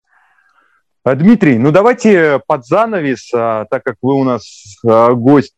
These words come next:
практик, а, это было совершенно чувствовалось, слышалось, что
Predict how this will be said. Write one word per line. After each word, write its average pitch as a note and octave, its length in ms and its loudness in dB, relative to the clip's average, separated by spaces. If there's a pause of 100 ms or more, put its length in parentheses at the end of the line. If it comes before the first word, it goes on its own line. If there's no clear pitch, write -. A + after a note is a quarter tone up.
практик, C#3+ 600 -2
а, A2 320 0
это A2 180 -4
было A2+ 240 -4
совершенно A2 560 -8
чувствовалось, A#2 540 -6
слышалось, A#2+ 500 -6
что A2 680 -4